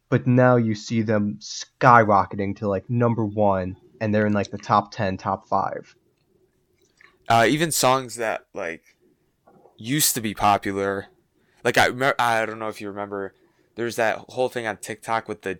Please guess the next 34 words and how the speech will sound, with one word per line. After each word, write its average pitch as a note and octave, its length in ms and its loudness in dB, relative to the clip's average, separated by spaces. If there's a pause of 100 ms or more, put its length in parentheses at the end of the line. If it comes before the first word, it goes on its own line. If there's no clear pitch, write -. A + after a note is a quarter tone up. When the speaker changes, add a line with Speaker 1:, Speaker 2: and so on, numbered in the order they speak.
Speaker 2:
cranberry G#2+ 540 -2
juice G#2+ 320 -8
guy, G2+ 460 2 (960)
and G#2+ 120 -4
he's, G#2 140 -4
like, G2+ 140 2
listening G#2+ 340 -2
to G2 40 -2
Fleetwood G#2 540 -6
Mac. F#2+ 540 -4 (440)
Speaker 1:
Yes. G2+ 280 2
Speaker 2:
And, A#2+ 100 0
like, B2+ 180 4 (120)
all, C3+ 360 6
a A2+ 60 -2
bunch B2+ 300 0
of A#2 80 -10
Fleetwood A2 360 -4
Mac G#2+ 300 0
songs, F#2 400 -4
like, F#2+ 140 0
all G#2 120 4
of G2+ 40 0
a G2 40 -4
sudden G2 380 0
just, F2+ 240 -8
like, F2+ 180 -6 (880)
jumped G#2+ 360 -2
back G2+ 280 0
into G2 200 -10
the F#2 80 -10
top F#2 280 -2
one F#2 100 -6
hundred F#2+ 420 -6